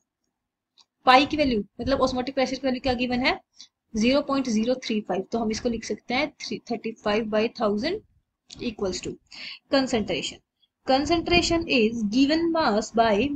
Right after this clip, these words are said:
molar mass। Given mass is three point five। Molar mass we don't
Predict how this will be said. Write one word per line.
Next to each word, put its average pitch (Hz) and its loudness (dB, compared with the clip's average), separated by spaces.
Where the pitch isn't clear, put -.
molar 302 4
mass। 123 -10
Given 302 2
mass 320 2
is 359 4
three 233 -2
point 202 -2
five। 170 -2
Molar 269 2
mass 311 0
we 311 0
don't 240 -2